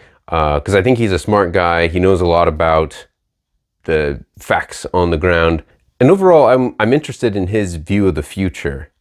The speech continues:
Um, he goes through a few possibilities of how things can turn out. And I think he also had an interesting view of what cities are gonna look like in the future,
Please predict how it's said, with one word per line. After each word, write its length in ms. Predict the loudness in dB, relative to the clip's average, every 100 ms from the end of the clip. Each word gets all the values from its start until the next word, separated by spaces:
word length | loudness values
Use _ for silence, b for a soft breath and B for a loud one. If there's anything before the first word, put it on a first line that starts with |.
| -4
Um, 240 | 0 2
he 80 | 2
goes 200 | 2 2
through 140 | 2
a 60 | 0
few 220 | 2 -2
possibilities 840 | 0 -2 -2 -4 -2 0 0 -4
of 80 | -6
how 240 | -2 -2 -2
things 400 | -2 -2 -4 -4
can 200 | -6 -4
turn 280 | 0 0
out. 380 | 0 0 0 -4 -12 b _ _ -2
And 140 | 0
I 20 |
think 140 | 2 2
he 100 | 2
also 280 | 0 2 2
had 80 |
an 80 | 2
interesting 440 | 0 -2 -4 -2 -2
view 320 | 0 0 2
of 200 | 0 0
what 240 | 0 0
cities 280 | 0 2 2
are 100 | 0
gonna 200 | -2 -2
look 180 | -4 -2
like 220 | -4 -2
in 80 | -6
the 80 | -6
future, 560 | -8 -8 -8 -10 -10